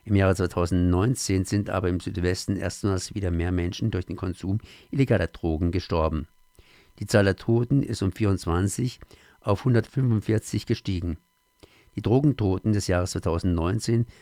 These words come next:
verteilen sich auf hunderteinundzwanzig Männer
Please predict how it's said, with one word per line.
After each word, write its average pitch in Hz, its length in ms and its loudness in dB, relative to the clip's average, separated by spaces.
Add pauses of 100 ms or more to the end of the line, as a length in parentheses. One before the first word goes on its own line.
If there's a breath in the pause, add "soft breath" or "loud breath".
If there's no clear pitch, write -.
(100)
verteilen 87 580 2
sich 95 240 -2
auf - 220 -6 (420)
hunderteinundzwanzig 92 1080 0
Männer 90 340 -2